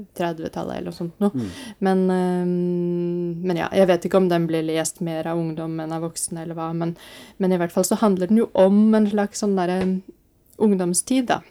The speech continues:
Speaker 2: Mm.
Speaker 1: Og deres søken etter, ehm, gøy, <laughs>
Speaker 2: Mm, men
Speaker 1: får
Speaker 2: du
Speaker 1: man
Speaker 2: nev-,
Speaker 1: vel si.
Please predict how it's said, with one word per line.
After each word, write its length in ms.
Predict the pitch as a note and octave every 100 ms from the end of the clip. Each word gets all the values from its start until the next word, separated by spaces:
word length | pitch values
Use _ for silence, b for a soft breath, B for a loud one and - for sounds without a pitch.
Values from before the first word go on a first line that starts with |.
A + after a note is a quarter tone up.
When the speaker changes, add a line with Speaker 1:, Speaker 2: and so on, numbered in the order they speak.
| _
Speaker 2:
Mm. 300 | C#4+ B3 F2+ F2+ B B _
Speaker 1:
Og 300 | F#3 F3 E3+
deres 720 | F3 E3 D#3+ - - - - - _ -
søken 460 | - G3 F#3 F3
etter, 460 | F3 F3 - F3 F3
ehm, 640 | F3+ F3 F3 F3 F3 F3 E3+ _
gøy, 640 | G#3 F#3 E3 F3+ F#3 F3 E3+
<laughs> 200 | _ A#3+ C#4+
Speaker 2:
Mm, 40 |
men 140 | B3 A3
Speaker 1:
får 60 |
Speaker 2:
du 0 |
Speaker 1:
man 140 | - D#3
Speaker 2:
nev-, 120 | F3
Speaker 1:
vel 120 | F3
si. 160 | -